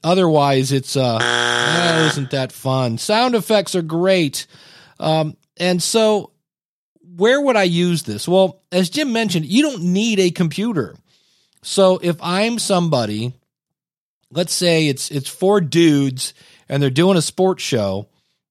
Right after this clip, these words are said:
and on occasion they get to interview some big shot smarty pants from their sport. Perfect.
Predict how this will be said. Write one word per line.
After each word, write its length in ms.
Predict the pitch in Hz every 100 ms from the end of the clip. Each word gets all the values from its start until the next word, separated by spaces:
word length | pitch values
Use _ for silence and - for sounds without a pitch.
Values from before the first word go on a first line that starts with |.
| _ 156
and 100 | 160
on 100 | 170
occasion 800 | 160 - 220 277 180 120 107 120 _ _ _ _
they 180 | 165
get 180 | 190 202
to 80 | 196
interview 800 | 175 185 185 147 123 113 113 120 - _ _ _ _ _
some 600 | - 185 185 185 180 147
big 240 | 170 180
shot 400 | 170 175 160 156
smarty 420 | - 156 156 160
pants 420 | 151 147 123 127 -
from 640 | - 135 135 131 131 127 -
their 260 | 131 143
sport. 580 | 139 - 175 147 87 _ _ _ _ _ _ _ _ _ _
Perfect. 720 | - - 180 175 113 - -